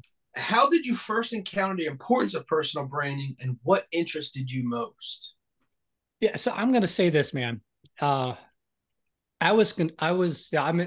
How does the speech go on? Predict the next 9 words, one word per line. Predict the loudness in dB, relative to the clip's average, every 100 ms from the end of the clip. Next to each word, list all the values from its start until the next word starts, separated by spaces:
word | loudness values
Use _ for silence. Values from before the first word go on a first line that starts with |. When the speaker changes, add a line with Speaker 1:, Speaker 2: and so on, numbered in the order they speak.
| -4 -2
Speaker 2:
I, | 0 0 -2 _ _
I, | -10 -8 -4
I | -4
kinda | -2 0 0
explained | -2 -2 -2
it | -2
this | -6 -8
way. | -10 -2
I'm, | -2